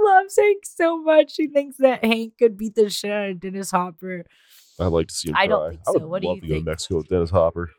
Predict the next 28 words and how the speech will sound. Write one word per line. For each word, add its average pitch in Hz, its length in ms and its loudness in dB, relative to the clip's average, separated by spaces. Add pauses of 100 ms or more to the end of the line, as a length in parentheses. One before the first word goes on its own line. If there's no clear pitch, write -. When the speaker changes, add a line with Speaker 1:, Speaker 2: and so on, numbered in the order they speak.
(120)
Speaker 2:
That 104 100 -14
sounds 90 180 0
gonna 80 100 -10
be 64 140 -20 (260)
fucked 80 260 0
up. 71 160 -4 (680)
Speaker 1:
That 202 140 4
would 233 100 2
be 175 100 -4
fun. 170 560 -6 (380)
Go 190 100 0
Speaker 2:
<laughs> 185 40 4
Speaker 1:
have 175 140 0
a 147 60 -16
Caesar 160 420 -10
salad. 160 560 -6 (2250)
Speaker 2:
So 143 600 2 (420)
eventually 120 540 2
the 104 120 0
episode 104 320 -2
culminates 95 480 0
with 80 100 -20
Hank 92 280 -4
talking 87 360 -2
to 92 60 -4
Willie 87 240 -2
Nelson 78 420 -8
about 71 360 -8